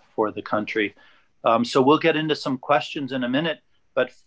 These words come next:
Minister, if I may now just turn to you for, for some of your con-, comments and, and thoughts for our audience today. And again, thank you for being with us.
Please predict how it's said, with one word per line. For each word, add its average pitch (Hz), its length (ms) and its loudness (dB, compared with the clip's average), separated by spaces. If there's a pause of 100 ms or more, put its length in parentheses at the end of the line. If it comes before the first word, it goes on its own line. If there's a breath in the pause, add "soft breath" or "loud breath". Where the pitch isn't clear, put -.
(180)
Minister, 135 540 0
if 127 140 -2
I 131 80 4
may 131 360 -2
now 127 360 0
just 127 240 -12
turn 131 300 -2
to 135 100 -10
you 131 220 -4
for, 120 380 -2 (340)
for 123 120 -2
some 123 300 -2
of 117 80 -6
your 120 140 0
con-, 120 380 -2 (100)
comments 120 580 -2
and, 117 240 -4 (480 soft breath)
and 117 240 -6
thoughts 113 420 4
for 113 220 2
our 113 140 2
audience 113 420 -6
today. 113 380 -4
And 113 220 -14
again, 117 360 -6
thank 117 260 -6
you 113 120 -8
for 113 160 -10
being 107 260 -10
with 107 180 -4
us. - 280 -10